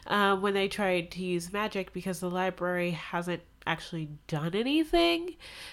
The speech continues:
to remove the red marks on Hedge Witches because the library is in a mess. And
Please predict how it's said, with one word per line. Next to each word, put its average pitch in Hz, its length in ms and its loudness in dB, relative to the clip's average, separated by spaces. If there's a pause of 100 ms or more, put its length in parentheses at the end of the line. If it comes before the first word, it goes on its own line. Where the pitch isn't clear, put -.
(140)
to 330 420 4
remove 311 520 4
the 269 140 6
red 202 380 2
marks 240 320 -2
on 262 120 -2
Hedge 247 300 -2
Witches 269 600 -2 (280)
because 196 340 -4
the 190 260 2
library 180 600 0
is 156 440 -6 (400)
in 175 160 0
a 139 100 -4
mess. - 460 -8 (540)
And 180 460 4